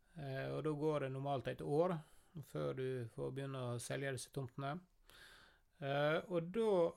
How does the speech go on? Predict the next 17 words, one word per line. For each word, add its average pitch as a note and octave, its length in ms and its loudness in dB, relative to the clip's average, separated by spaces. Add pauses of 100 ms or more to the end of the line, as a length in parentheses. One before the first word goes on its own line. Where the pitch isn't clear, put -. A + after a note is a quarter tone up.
(100)
har D3+ 180 2
du F3 220 4
gått E3 340 2
i C#3+ 280 0
banken, D#3 440 0 (840)
og D3 120 -2
så E3 160 0
har D#3+ 60 4
du D3 120 0
spurt - 420 -4
om C#3+ 120 -4
et, - 260 -8
eh, C3 580 -2 (320)
et, B2 220 -10
eh, C#3 320 -4
utbyggingslån. C#3+ 580 -2 (720)
Eh, C#3 460 -2